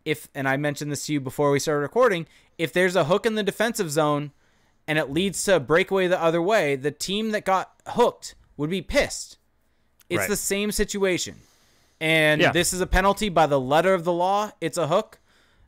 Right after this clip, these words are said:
Speaker 1: And, or not a hook. By the letter of the law, it's too many men on the ice. Uh, Henrique's skates are on the ice. If, I mean, the real issue I have here is why wasn't someone opening the boards?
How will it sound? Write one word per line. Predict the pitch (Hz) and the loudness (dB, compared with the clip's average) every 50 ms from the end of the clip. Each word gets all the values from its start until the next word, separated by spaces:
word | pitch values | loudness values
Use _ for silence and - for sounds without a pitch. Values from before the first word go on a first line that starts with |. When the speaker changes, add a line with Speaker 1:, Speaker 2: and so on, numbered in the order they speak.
| _ _ | _ _
Speaker 1:
And, | - 156 151 151 151 151 156 151 | -4 -2 0 2 2 2 2 4
or | 156 156 160 | 2 2 4
not | 165 160 139 | 4 2 2
a | 123 | 2
hook. | 120 139 113 | 0 0 2
By | - 151 | 4 4
the | 160 160 | 6 6
letter | 160 170 175 | 6 4 4
of | 175 | 2
the | 175 | 2
law, | 170 170 170 | 2 2 2
it's | 170 - - | 0 -2 -4
too | - - 180 | -6 -4 -4
many | 185 180 180 175 | -2 -2 -2 -2
men | 175 175 | 0 0
on | 170 170 | 0 -2
the | 175 | -2
ice. | 139 160 185 214 208 - - - _ _ _ _ _ _ _ _ _ - | 0 0 0 0 -2 -6 -12 -16 _ _ _ _ _ _ _ _ _ -2
Uh, | 131 131 131 131 131 127 127 127 123 123 120 | 2 4 4 6 6 4 4 4 4 2 2
Henrique's | 117 131 139 135 143 165 151 - | 0 -2 -2 -2 -2 -4 -4 -6
skates | - - 165 165 156 - | -6 -4 -2 -2 0 0
are | 160 | 0
on | 151 151 | 0 0
the | 160 160 | 0 -2
ice. | 156 156 143 - - _ - | -2 -2 -4 -6 -10 _ -6
If, | 156 147 135 - - _ _ _ _ _ _ _ _ _ 98 110 107 _ | -4 -4 -4 -6 -12 _ _ _ _ _ _ _ _ _ -20 -20 -14 _
I | - 120 127 131 | -2 0 0 0
mean, | 135 131 127 127 - _ _ | 0 -2 -4 -6 -10 _ _
the | 135 135 | -6 -4
real | 131 156 196 226 220 185 | 0 4 4 6 6 4
issue | 196 196 - - 214 196 185 | 4 2 0 -2 -2 0 2
I | 160 151 | 2 2
have | 160 170 175 147 | 2 0 0 0
here | 175 202 226 254 233 - _ _ _ _ _ _ - | 0 0 0 0 0 -4 _ _ _ _ _ _ -4
is | 160 147 147 135 127 - _ | 0 2 2 2 0 -4 _
why | - 117 117 123 156 196 | -8 -4 0 2 2 4
wasn't | 214 220 202 208 220 - | 4 2 0 -2 -2 -2
someone | - 202 208 202 190 - | -2 -2 0 -2 -2 0
opening | - 165 165 - 196 190 180 | 0 -2 0 -2 -4 -4 -4
the | 170 | -2
boards? | 143 165 165 196 240 240 - - - - | 0 0 2 2 0 -2 -4 -10 -10 -10